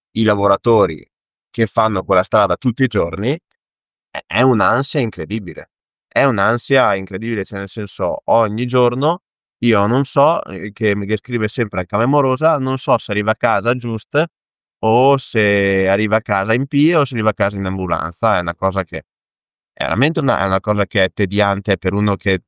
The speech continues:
per una persona che deve fare tutti i giorni, eh, tutti i giorni quella strada per motivi di lavoro e sportivi.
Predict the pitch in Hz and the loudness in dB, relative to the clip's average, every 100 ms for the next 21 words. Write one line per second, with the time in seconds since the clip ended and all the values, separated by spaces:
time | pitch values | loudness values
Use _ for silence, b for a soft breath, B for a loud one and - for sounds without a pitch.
0 | _ 101 104 101 107 92 104 104 - 95 | _ -4 0 0 -2 -4 -2 -2 0 0
1 | 95 90 87 90 98 92 87 80 78 - | 0 0 0 0 2 0 -2 -6 -12 -6
2 | 110 - 98 87 92 95 101 95 67 82 | -6 -2 -2 2 4 4 0 -2 -4 -8
3 | 80 78 80 - 107 - 90 98 101 98 | -8 -10 -10 -8 -8 -4 -2 0 0 0
4 | 92 - 98 101 95 90 82 92 90 85 | 0 0 0 0 0 -6 -6 -4 -2 -2
5 | 87 110 147 160 - 101 - 87 - 80 | 0 2 2 0 -2 -4 -4 -6 -6 -10
6 | 80 | -10